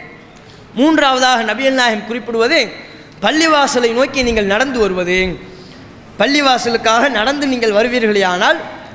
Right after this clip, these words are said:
அது உங்களுடைய பாவங்களை எல்லாம் அழித்துவிடும், உங்களுடைய அந்தஸ்தை நாளை மறுமை நாளில் அல்லாஹ்விடத்தில் உயர்த்தும். அப்ப அல்லாஹ்விடத்தில் நம்முடைய அந்தஸ்து உயரணும்னு நாம் நினைக்கிறோமா இல்லையா?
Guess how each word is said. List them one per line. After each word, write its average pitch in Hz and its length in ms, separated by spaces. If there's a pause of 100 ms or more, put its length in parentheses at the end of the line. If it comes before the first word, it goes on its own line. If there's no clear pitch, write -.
(320)
அது 233 280
உங்களுடைய 233 440
பாவங்களை 233 560
எல்லாம் 233 200
அழித்துவிடும், 180 580 (760)
உங்களுடைய 262 360
அந்தஸ்தை 294 400
நாளை 240 300
மறுமை 285 360
நாளில் 247 380
அல்லாஹ்விடத்தில் 254 720
உயர்த்தும். 202 460 (760)
அப்ப - 220
அல்லாஹ்விடத்தில் 277 640
நம்முடைய 240 280
அந்தஸ்து 254 420
உயரணும்னு 285 580
நாம் 247 180
நினைக்கிறோமா 247 480 (100)
இல்லையா? 226 260